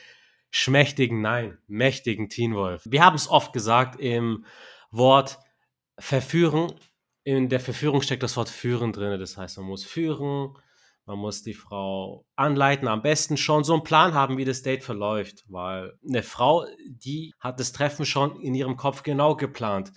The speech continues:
Sie richtet sich her, sie schminkt sich, sie macht sich schick, überlegt wahrscheinlich schon seit ein paar Tagen, was sie anzieht. Natürlich ist die Unterwäsche auch zueinander gematcht.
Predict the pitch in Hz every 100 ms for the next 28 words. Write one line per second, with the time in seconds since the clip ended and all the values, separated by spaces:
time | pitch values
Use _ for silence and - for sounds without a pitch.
0 | _ - - - 113 113 107 - 104 -
1 | 101 - 135 127 123 - - - 95 101
2 | - 135 139 135 - 127 123 120 - -
3 | _ _ _ - 120 117 110 - 113 -
4 | 151 147 143 - - _ _ _ _ _
5 | _ _ - 165 143 139 143 143 135 139
6 | 135 131 131 127 135 123 123 123 110 120
7 | 113 113 107 - 131 160 165 156 - 156
8 | 147 - - - - 117 - 135 123 127
9 | - 135 143 131 120 113 113 - 113 110
10 | 110 - 110 117 117 110 98 101 113 170
11 | - -